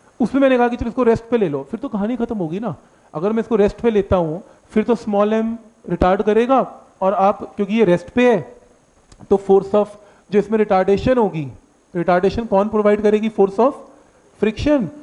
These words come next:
तो यहाँ पर कितनी हो जाएगी, म्यू टाइम्स स्मॉल एम जी, तो रिटार्डेशन कितनी आ जाएगी, इतनी आ जाएगी। नीचे वाली बॉडी रेस्ट पे है तो you can apply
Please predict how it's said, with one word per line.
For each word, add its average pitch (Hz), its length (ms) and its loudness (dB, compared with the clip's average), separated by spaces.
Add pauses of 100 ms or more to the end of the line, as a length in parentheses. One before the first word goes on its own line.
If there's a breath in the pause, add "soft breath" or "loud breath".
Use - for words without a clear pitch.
(140)
तो 208 60 0
यहाँ 202 180 2
पर 214 120 -2
कितनी 220 240 -6
हो 220 60 2
जाएगी, 214 260 2
म्यू 208 220 -2
टाइम्स 233 440 0 (520 soft breath)
स्मॉल 202 420 0
एम 190 200 -2
जी, 240 240 -2 (380)
तो 208 280 0
रिटार्डेशन 190 520 0
कितनी 214 220 -4
आ 214 80 2
जाएगी, 208 320 2 (100)
इतनी 214 220 -2
आ 233 80 0
जाएगी। 233 420 0 (380 soft breath)
नीचे 196 280 -4
वाली 214 160 0
बॉडी 196 260 2
रेस्ट 170 260 -4
पे 226 180 0
है 196 100 0 (360 loud breath)
तो 202 60 -4
you 190 140 -6
can 196 140 -2
apply 190 240 0